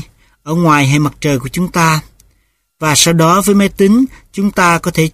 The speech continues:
chơi trò đấng tiểu hóa công. Phóng viên: Tức là tạo ra sự sống.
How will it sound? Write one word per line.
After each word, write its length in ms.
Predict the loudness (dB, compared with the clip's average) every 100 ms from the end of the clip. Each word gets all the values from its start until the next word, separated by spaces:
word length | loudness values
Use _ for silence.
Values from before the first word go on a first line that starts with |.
| -4
chơi 180 | -4
trò 480 | -2 -2 0 0 -2 -8 -20 _
đấng 240 | -4 -2 0
tiểu 220 | 0 2
hóa 160 | 0
công. 340 | -2 -4 -2 -2 -6 _ _ _ _ _ _ _ _ _ _ _ _ -6
Phóng 180 | 0 2
viên: 260 | 2 2 -2 -10 _ -12
Tức 200 | -6 0
là 280 | 2 2
tạo 180 | 0 -2
ra 120 | 0 0
sự 160 | 0 0
sống. 360 | 0 0 0